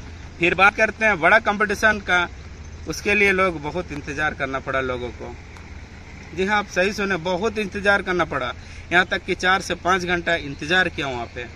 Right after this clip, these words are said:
फिर शाम हुआ, रात होने को आया, फिर आपका डीजे साजन आता है और एक competition आपका power music के साथ होता है। आप लोग जानना चाहते हैं, इतना हम लंबा चौड़ा बोल दिए।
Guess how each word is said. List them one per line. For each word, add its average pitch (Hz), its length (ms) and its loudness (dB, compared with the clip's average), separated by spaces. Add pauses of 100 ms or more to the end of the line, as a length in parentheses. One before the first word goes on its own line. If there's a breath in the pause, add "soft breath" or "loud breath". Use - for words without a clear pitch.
(1700)
फिर 190 180 0 (360)
शाम 180 640 -2
हुआ, 185 220 2 (340)
रात 170 260 0 (240)
होने 170 220 -2
को 175 140 -6
आया, 160 380 2 (340)
फिर 180 160 2
आपका 180 420 2
डीजे 165 220 -2
साजन 170 340 4
आता 165 320 2
है 233 340 -2 (320)
और 117 520 -4
एक 151 160 -4 (840)
competition 180 420 -2
आपका 175 340 2
power 185 320 2
music 190 320 0
के 185 100 0
साथ 175 200 0
होता 139 360 -2
है। - 380 -6
आप 202 200 6
लोग 247 180 4
जानना 226 300 6
चाहते 233 340 4
हैं, 294 240 4
इतना 233 340 4
हम 226 100 4
लंबा 220 240 4
चौड़ा 233 260 4
बोल 220 220 2
दिए। 214 300 2